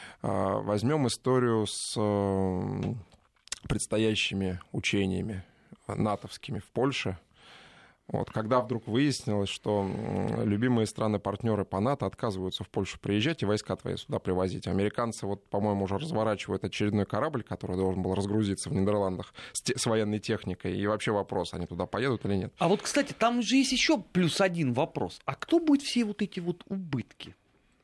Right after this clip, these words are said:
Speaker 1: Отличный вопрос.
Speaker 2: оплачивать?
Speaker 1: Отличный
Speaker 2: Это же,
Speaker 1: вопрос.
Speaker 2: насколько
Speaker 1: Мгм.
Speaker 2: я понимаю, речь идёт о не одном миллионе. А это, вероятнее всего,
Speaker 1: Мгм.
Speaker 2: сотни миллионов, потому что там в одну только пиар-компанию этих чёртовых учений они сколько за-,
Speaker 1: Мгм.
Speaker 2: занесли?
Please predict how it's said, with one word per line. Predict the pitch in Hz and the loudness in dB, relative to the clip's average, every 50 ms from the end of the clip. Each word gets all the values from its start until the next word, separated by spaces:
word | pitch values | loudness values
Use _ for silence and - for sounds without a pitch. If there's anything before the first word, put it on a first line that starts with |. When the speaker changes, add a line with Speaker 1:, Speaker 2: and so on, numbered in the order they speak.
| _ _ _ _ - - _ _ _ _ - - | _ _ _ _ -20 -20 _ _ _ _ -14 -8
Speaker 1:
Отличный | - 98 - - 113 127 160 175 - - - 185 | -8 -8 -6 -4 -6 -2 0 0 2 4 6 6
вопрос. | 180 143 127 - - | 6 4 2 0 -4
Speaker 2:
оплачивать? | - - - - - - | -4 -4 -6 -10 -8 -6
Speaker 1:
Отличный | 104 104 - - 113 185 190 196 214 131 117 | -6 -6 -4 0 6 6 8 8 8 6 4
Speaker 2:
Это | 110 117 | 4 4
же, | 113 - 185 240 | 4 4 4 4
Speaker 1:
вопрос. | 240 214 - - - - - - - | 4 2 0 -4 -12 -20 -16 -6 2
Speaker 2:
насколько | 180 196 214 - 127 135 240 202 196 214 | 4 4 4 6 6 4 4 6 6 4
Speaker 1:
Мгм. | 170 | 6
Speaker 2:
я | 151 226 226 220 | 8 6 6 6
понимаю, | 220 208 214 214 220 220 254 311 320 262 185 | 6 2 2 4 4 6 6 6 4 4 4
речь | 165 202 254 254 - 214 | 4 2 2 0 -2 -4
идёт | 185 165 240 269 262 - - | 0 2 2 2 2 -2 0
о | - 214 240 247 247 233 226 - - - - - - - _ - - - | 4 6 6 6 6 4 2 -2 -10 -20 -20 -20 -20 -20 _ -12 0 4
не | 151 160 165 180 220 254 | 6 8 8 8 8 6
одном | 262 262 202 208 185 175 175 185 | 4 4 4 4 4 4 6 6
миллионе. | 190 190 202 208 208 226 226 202 160 127 113 104 85 87 - - _ _ _ _ _ _ _ - | 6 6 6 6 6 6 6 6 6 4 2 0 -4 -6 -10 -14 _ _ _ _ _ _ _ 0
А | 131 127 135 | 0 2 4
это, | 165 214 208 269 277 | 4 2 2 2 2
вероятнее | 233 247 220 190 175 190 226 226 - 240 220 | 2 4 4 4 4 4 2 2 0 0 0
всего, | - - 240 208 247 | 2 2 2 4 4
Speaker 1:
Мгм. | 240 | 4
Speaker 2:
сотни | - - - - 269 269 202 147 - 151 143 139 | 4 4 4 6 6 8 6 6 4 2 2 4
миллионов, | 143 143 139 135 139 135 120 117 117 113 110 - | 6 6 6 8 6 6 6 4 2 2 0 0
потому | - 139 - 160 175 196 185 | 0 0 2 2 0 2 2
что | - 196 - | 2 2 4
там | - 220 247 170 143 | 2 2 2 2 2
в | 180 | 2
одну | 214 214 190 226 240 240 233 | 2 2 2 0 -2 -2 -2
только | - 226 - - 214 | -2 -4 0 0 0
пиар-компанию | - - - 254 247 240 - - 214 226 240 226 - 214 156 135 131 131 - | 0 4 4 6 6 6 4 4 2 2 2 4 4 4 4 4 2 0 0
этих | 147 139 - - - - | 0 0 -2 -4 -8 -2
чёртовых | - - 208 190 139 - 139 131 123 - | 0 4 4 4 4 2 2 2 2 2
учений | 180 160 - - 190 135 117 | 0 0 2 4 4 4 4
они | 113 120 120 | 4 2 2
сколько | - - 240 117 113 135 | 2 2 2 4 4 2
за-, | 120 113 117 | 4 4 2
Speaker 1:
Мгм. | 127 - - | 2 2 0
Speaker 2:
занесли? | 123 123 131 147 151 - - - - | 0 2 4 4 2 2 -4 -10 -14